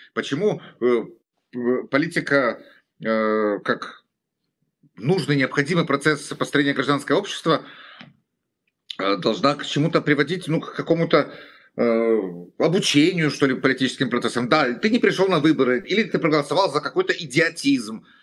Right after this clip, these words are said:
У тебя будет жизнь идиот-, идиотическая.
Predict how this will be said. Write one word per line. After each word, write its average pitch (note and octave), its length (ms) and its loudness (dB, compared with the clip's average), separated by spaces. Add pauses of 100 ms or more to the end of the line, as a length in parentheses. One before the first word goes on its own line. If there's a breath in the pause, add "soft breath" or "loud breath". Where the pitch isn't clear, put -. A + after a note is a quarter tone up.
(260 soft breath)
У - 100 -2
тебя B3+ 220 2
будет B3+ 240 2
жизнь A3+ 260 0
идиот-, A#3 380 0
идиотическая. G3 1000 -2